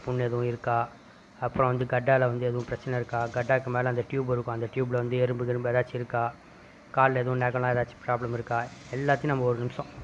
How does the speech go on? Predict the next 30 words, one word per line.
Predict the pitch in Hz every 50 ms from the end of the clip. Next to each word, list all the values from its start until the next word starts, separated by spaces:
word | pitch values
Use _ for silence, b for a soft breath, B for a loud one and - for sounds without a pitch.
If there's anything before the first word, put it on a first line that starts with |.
| - - 120
மொத்தத்தையுமே | - - - 151 135 - 156 160 170 160 143
ஒரு | 127 -
சேவலை | 135 135 135 135 127 123
வந்து | 123 123 143 151 143 135 127 120 123 131
A | 131 -
to | 135 131 123 123 120 110
Z, | 135 135 - - - - - - -
top | 135 131 135 -
to | - 123 120
bottom | 123 123 - 139 131 127 120
வந்து | 123 123 135 123
அலசறதுக்கு | 120 127 - - 127 120 - 123 110 - 139 165 - - B B B B B B B B - - - 139
எப்படி | 135 135 131 131
பார்த்தாலும் | 127 123 - 143 147 135
ஒரு | 127 131 -
பதினஞ்சு | 127 131 139 139 127 120 - -
second | 120 - 127 127 123 117
ஆகும். | 110 110 110 - - - - - - - - - - - - - 131
அதுக்குள்ளேயே | 131 135 127 139 139 156 151 -
பார்த்துடலாம் | 127 135 135 - 123 120 117 113
நீங்க. | 110 113 120 - -
இதை | 139 135 131
வந்து | 139 147 160 151
நீங்க | 143 135 127 127
ரொட்டீனா | 127 127 - 147 143 151 156 151 -
பண்ணிட்டு | 131 143 143 131 -
இருந்தீங்கன்னாக்கா, | 127 117 120 117 113 113 - 151 160 151
உங்க | 135 123 - -
சேவலுக்கு | 127 131 135 131 123 120
வந்து | 120 123 127